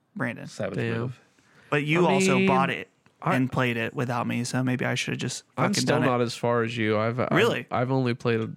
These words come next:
Speaker 3: a little bit, but
Speaker 1: Hmm.
Speaker 3: um, that's what I've been playing. <laughs> Uh,
Speaker 2: You played Call of Duty?
Speaker 3: yeah, and I've been playing a lot of Call of Duty
Speaker 1: Doodle.
Speaker 3: 'cause it's, um, double X P for weapons and
Speaker 1: Hmm.
Speaker 3: for just normal experience. So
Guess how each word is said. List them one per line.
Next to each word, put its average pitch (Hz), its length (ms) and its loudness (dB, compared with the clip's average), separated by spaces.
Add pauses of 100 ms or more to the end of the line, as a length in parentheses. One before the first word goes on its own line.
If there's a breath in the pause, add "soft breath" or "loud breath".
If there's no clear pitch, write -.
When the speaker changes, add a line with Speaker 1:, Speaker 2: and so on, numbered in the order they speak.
Speaker 3:
a 87 80 -4
little 104 240 -6
bit, 101 280 -6 (180)
but 151 240 2 (420)
Speaker 1:
Hmm. 98 60 -2
Speaker 3:
um, 90 340 -4 (200)
that's 127 300 0
what 123 120 2
I've 117 120 0
been 117 160 -4
playing. 113 440 -2
<laughs> - 60 -6 (720 loud breath)
Uh, 113 320 -2 (160)
Speaker 2:
You - 60 -14
played 147 240 -2
Call 110 140 0
of 104 40 -6
Duty? 160 300 -2 (120)
Speaker 3:
yeah, 135 180 4
and 127 280 2
I've 113 80 0
been 113 140 -2
playing 107 240 0
a 104 80 0
lot 110 160 0
of 117 80 -2
Call 123 180 -2
of 127 80 -4
Duty 123 240 2
Speaker 1:
Doodle. 135 160 2
Speaker 3:
'cause 127 140 0
it's, 131 280 -2
um, 117 480 -2 (560)
double 127 320 2
X 120 280 -2
P 127 340 2
for 123 260 -2
weapons 127 640 0
and 117 240 0
Speaker 1:
Hmm. 151 140 0
Speaker 3:
for 120 160 0
just 127 260 -6
normal 117 320 -2
experience. 120 640 -4
So - 480 -2